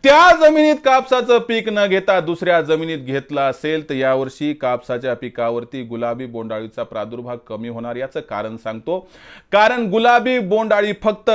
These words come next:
कापसाच्या पिकावर जिवंत राहू शकते, म्हणून तिचा जीवनक्रम त्या ठिकाणी सुरू ठेवण्यासाठी कापसाचं पीक महत्त्वाचे. म्हणून तुम्ही कापसाच्या पिकामध्ये जर फेरबदल केला आणि दुसऱ्या जमिनीत कापसाचं पीक घेतलं,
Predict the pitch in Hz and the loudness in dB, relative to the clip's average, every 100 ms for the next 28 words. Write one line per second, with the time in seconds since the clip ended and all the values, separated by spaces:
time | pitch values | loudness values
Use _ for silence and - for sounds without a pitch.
0 | - 190 180 180 202 190 196 170 170 160 | 0 0 0 0 0 2 0 -2 -6 -2
1 | 165 165 139 131 151 165 160 147 135 143 | 0 2 0 -4 -4 -4 -4 -4 -4 -6
2 | 127 135 - 143 131 139 143 139 123 127 | -6 -8 -6 -8 -6 -8 -8 -10 -6 -6
3 | 110 107 127 143 147 147 151 165 151 143 | -6 -10 -8 -6 -6 -8 -8 -8 -14 -12
4 | - 123 123 120 127 123 123 123 123 120 | -8 -6 -8 -10 -10 -10 -12 -14 -12 -12
5 | 117 117 117 117 120 110 107 123 131 127 | -12 -12 -12 -14 -10 -10 -10 -14 -14 -16
6 | 127 117 104 110 113 101 - 101 - - | -16 -14 -12 -12 -8 -8 -8 -16 -18 -20
7 | - 185 220 254 320 320 320 320 330 233 | -12 -2 2 4 2 2 0 2 0 2
8 | 240 262 240 294 302 302 294 285 262 285 | 2 2 2 0 2 4 2 2 -2 2
9 | 294 285 285 277 277 262 - 247 262 254 | 4 4 4 4 4 2 4 6 6 4
10 | 247 247 226 226 269 311 294 185 143 170 | 2 0 -2 4 6 8 6 4 -2 -2
11 | 185 190 190 202 190 156 185 196 254 254 | -2 -6 -2 0 0 0 -2 -2 -4 -2
12 | 202 190 - 185 175 180 - 165 139 139 | 0 0 0 -4 -2 -8 -6 -6 -6 -10
13 | 139 151 | -8 -8